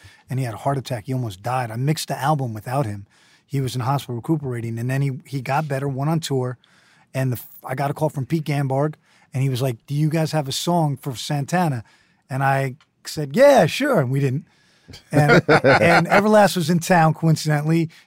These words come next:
Speaker 1: doing Good Morning America, and he was like, "Yo, let's track the song." And I took a beat that was from an old Casual song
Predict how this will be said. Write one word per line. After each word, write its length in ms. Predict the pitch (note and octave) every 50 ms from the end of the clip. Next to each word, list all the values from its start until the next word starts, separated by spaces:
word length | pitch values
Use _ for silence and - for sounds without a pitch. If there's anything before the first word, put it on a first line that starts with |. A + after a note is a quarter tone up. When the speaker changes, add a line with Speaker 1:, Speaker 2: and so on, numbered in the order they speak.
| _ _
Speaker 1:
doing 220 | E3 D#3+ D#3+ D3+
Good 140 | C3 D3+ D#3
Morning 280 | D#3 D#3+ E3 F3 F3+ F#3+
America, 500 | F#3 D#3 C#3 B2+ B2+ B2+ - E3 F3 D#3+ - _ _ - _ _ _ _ _ -
and 380 | D3 D3+ D3 C#3+ C#3 C#3+ C3+
he 520 | G#2+ - - D3+ D3 D3 D3 D3 D3+ D3+ C#3+
was 200 | C#3 C#3+ B2 A2+
like, 300 | C#3 C#3 C3+ B2+ A2+ D#3+
"Yo, 200 | G3 A#3+ A3+ F#3+
let's 320 | D#3+ C#3+ C#3 D3+ D3+ - -
track 260 | - E3 D#3 C#3+ -
the 80 | D#3
song." 400 | C#3+ - - D#3 D3 D3+ D#3 D#3+ -
And 80 | C#3 C3
I 40 | B2+
took 280 | - - - E3+ D#3+ G3+
a 20 |
beat 400 | D#3 A#2 - - E3 F3+ F3+ -
that 100 | D#3 C#3+
was 140 | C#3+ C3 -
from 140 | - C3 B2
an 60 | - -
old 220 | B2+ D3+ D3+ -
Casual 480 | - E3 D#3+ D3 C#3+ - C3+ C#3 C#3 B2
song 420 | - - D#3 D3 D3+ E3+ F3+ D#3+